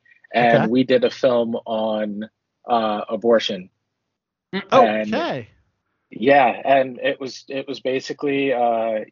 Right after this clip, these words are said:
Speaker 1: young woman was faced with an impossible choice, and it was set in a dystopian future where women didn't have the right to choose.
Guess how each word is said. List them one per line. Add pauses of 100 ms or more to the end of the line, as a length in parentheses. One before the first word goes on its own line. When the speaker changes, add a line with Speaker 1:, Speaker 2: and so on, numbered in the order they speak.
(120)
Speaker 1:
young
woman
was
faced
with
an
impossible
choice, (440)
and
it
was
set
in
a (340)
dystopian
future
where
women
didn't
have
the
right
to
choose.